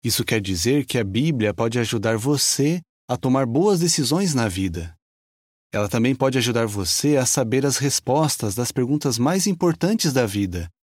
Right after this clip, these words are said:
como: qual é o sentido da vida? Deus é o culpado pelo nosso sofrimento? O que acontece quando morremos?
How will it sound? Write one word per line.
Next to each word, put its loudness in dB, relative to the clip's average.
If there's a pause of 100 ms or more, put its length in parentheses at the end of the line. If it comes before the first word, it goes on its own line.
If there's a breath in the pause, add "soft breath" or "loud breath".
(120)
como: 0 (1000)
qual 0
é 2
o 0
sentido 2
da 0
vida? -4 (1040)
Deus 2 (200)
é 2
o 0
culpado 0
pelo 0
nosso 0
sofrimento? -2 (1040)
O -2
que -2
acontece 0
quando 0
morremos? 0